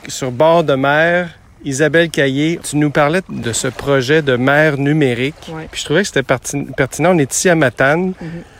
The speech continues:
Speaker 1: un, un lieu de jeunesse pour toi, un lieu de, de ta jeunesse pour toi sur la plage municipale, finalement.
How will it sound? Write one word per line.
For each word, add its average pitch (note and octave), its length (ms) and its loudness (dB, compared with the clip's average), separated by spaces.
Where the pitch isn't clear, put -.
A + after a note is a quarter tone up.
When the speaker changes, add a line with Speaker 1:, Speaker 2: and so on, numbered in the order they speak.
Speaker 1:
un, B2 80 -2
un B2 320 -2
lieu C3+ 220 -2
de C#3 40 -8
jeunesse C3+ 320 -2
pour - 200 -6
toi, D3 220 0
un B2+ 260 2
lieu C#3+ 180 0
de, C3+ 140 0
de C#3+ 100 -2
ta G3 260 4
jeunesse D#3 340 2
pour C3 160 -6
toi D#3 260 -2
sur C#3 240 -4
la A#2+ 220 2
plage D3+ 500 2
municipale, C#3 800 -2
finalement. C#4 440 -2